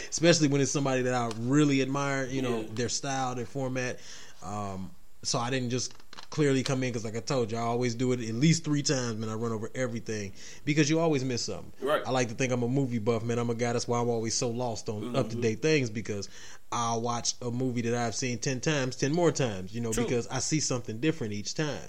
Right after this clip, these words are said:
Speaker 1: you know, or I notice a quote each time, you know what I'm
Speaker 2: Yeah.
Speaker 1: saying? Uh, Jay said this and it was crazy because I ran across, um, one of the original Godfathers. It was, like, just sitting out one day. I said, "Oh, man, I love the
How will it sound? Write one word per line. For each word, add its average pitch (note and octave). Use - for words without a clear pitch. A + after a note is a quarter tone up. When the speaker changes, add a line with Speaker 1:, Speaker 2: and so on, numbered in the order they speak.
Speaker 1:
you A2+
know, G#2+
or G#2+
I G#2+
notice B2
a G#2+
quote -
each A2+
time, A#2+
you A#2+
know B2+
what B2
I'm A#2
Speaker 2:
Yeah. G#2+
Speaker 1:
saying? A#2+
Uh, G2+
Jay C#3
said C3
this A#2
and A#2+
it G#2+
was G#2+
crazy C3
because A2
I B2+
ran B2
across, A#2+
um, A2+
one C#3+
of -
the C#3
original C3+
Godfathers. C3
It C3+
was, C#3
like, A#2+
just A#2+
sitting C#3+
out C3
one A2
day. G#2+
I C#3
said, A3+
"Oh, D#3+
man, E3+
I G3
love -
the -